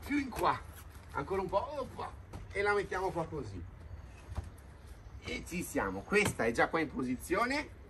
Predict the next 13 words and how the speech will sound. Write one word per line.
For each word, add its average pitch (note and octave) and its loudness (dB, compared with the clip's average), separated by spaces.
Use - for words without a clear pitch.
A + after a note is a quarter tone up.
Questo F#3 2
lo F3+ 2
mettiamo D#3+ 2
qua. A#2+ 8
Pom, - -2
pom, F#4+ 4
pom, - -2
pom, G3 2
pom, G#2 2
pom, B2 2
pom. G#3+ 4
Opla. B3+ 8
E - 2